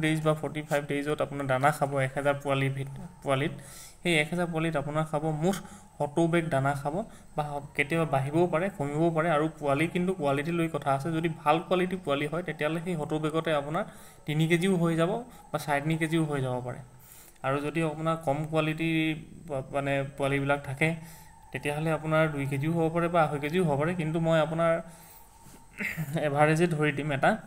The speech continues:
এতিয়া বৰ্তমান হ'ল আপোনাৰ সত্তৰ বেগতকৈ বাঢ়িবও পাৰে, কমিবও পাৰে, কিন্তু সেইটো আপোনাৰ দানা দিয়াৰ ওপৰত depend কৰিব, আপুনি কেনেকৈ দানাবিলাক খুৱাইছে। যদি গৰম দিন হয়, তেতিয়াহ'লে আপুনি দিনত অলপ দানাটো কমাই দিব লাগিব, দিনৰ ভাগত,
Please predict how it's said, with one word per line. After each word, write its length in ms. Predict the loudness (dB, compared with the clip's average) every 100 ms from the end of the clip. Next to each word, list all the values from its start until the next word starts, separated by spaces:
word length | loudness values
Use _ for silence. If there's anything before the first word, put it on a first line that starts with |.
| -16 -18 -20 -20 -20 -18 -14
এতিয়া 260 | -2 2
বৰ্তমান 340 | 4 4 4 4
হ'ল 140 | 6 4
আপোনাৰ 240 | 4 0
সত্তৰ 240 | 0 0 2
বেগতকৈ 320 | 2 0 -2
বাঢ়িবও 340 | -2 0 2 4
পাৰে, 180 | 4 4
কমিবও 400 | 2 -2 2 4
পাৰে, 180 | 4 2
কিন্তু 260 | 0 -2 -2 0
সেইটো 200 | -2 0 0
আপোনাৰ 320 | 0 4 6 4 0 -6 -2
দানা 200 | 2 2
দিয়াৰ 280 | 2 4 6 6
ওপৰত 240 | 2 0 0
depend 280 | 0 2 2
কৰিব, 200 | 0 0 0
আপুনি 220 | 0 0
কেনেকৈ 320 | 0 0 2
দানাবিলাক 440 | 2 2 2 0 -2 -2
খুৱাইছে। 280 | -4 -2 -4
যদি 220 | -2 0
গৰম 240 | 2 2 4
দিন 100 | 2 2
হয়, 140 | 0
তেতিয়াহ'লে 400 | 0 -2 0 2
আপুনি 260 | 0 0 -6 -8 -16 -14 -6
দিনত 280 | -2 0 -2 -2
অলপ 160 | -2 0
দানাটো 260 | 2 2 0
কমাই 280 | -2 4 4
দিব 140 | 4 2
লাগিব, 240 | 2 0 0
দিনৰ 240 | -2 0 0
ভাগত, 260 | 0 -2